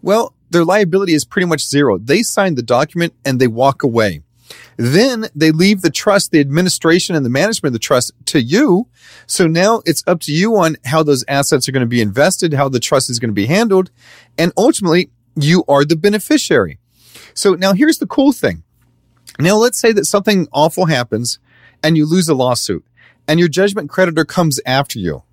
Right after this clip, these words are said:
they can't touch the assets. Your assets, these assets inside the trust, I said, "You're, I was wrong there." The assets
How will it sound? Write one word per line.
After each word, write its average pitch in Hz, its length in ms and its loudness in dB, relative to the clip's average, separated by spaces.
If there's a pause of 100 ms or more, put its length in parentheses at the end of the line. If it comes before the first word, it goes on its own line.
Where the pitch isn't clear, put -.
(880)
they 185 320 2 (100)
can't 170 320 -2 (160)
touch - 360 -2
the - 160 -2
assets. - 600 -2 (300)
Your 156 360 0
assets, 170 540 0
these 165 280 0
assets 170 420 0
inside 160 360 -2
the 175 80 0
trust, 208 340 0
I 131 60 -2
said, 117 240 0
"You're, 170 260 2
I 123 80 2
was 127 200 -4
wrong 160 320 0
there." 123 260 2 (380)
The - 200 0
assets 180 480 0